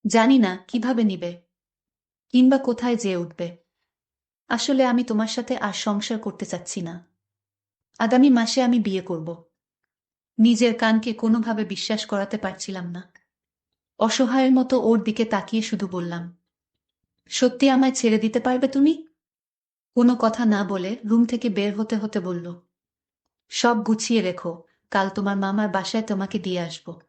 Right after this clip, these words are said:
শাশুড়ি মায়ের পায়ের কাছে পড়ে ডুকরে কান্না করতে করতে বললাম, "আম্মা বলেন না আপনার ছেলেকে আমায় না ছাড়তে।" "ও আম্মা, আমি কেমনে থাকবো ওরে ছাড়া?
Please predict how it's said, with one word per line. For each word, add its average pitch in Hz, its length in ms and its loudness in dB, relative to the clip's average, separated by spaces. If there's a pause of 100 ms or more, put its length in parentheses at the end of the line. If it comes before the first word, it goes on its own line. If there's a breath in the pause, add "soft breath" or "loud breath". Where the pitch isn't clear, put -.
(840)
শাশুড়ি 277 520 0
মায়ের 214 380 4
পায়ের 208 220 -2
কাছে 214 280 -4
পড়ে 214 280 0
ডুকরে 220 340 -2
কান্না 202 300 -2
করতে 214 300 -6
করতে 196 300 -6
বললাম, 170 460 -10 (920)
"আম্মা 240 240 6
বলেন 202 300 2
না 180 280 -8 (120)
আপনার 202 280 -2
ছেলেকে 220 400 0
আমায় 208 240 2
না 214 140 4
ছাড়তে।" 185 500 -8 (920)
"ও 254 100 6
আম্মা, 262 440 4 (920)
আমি 220 160 4
কেমনে 240 380 4
থাকবো 202 380 -2
ওরে 180 160 -2
ছাড়া? 165 400 -8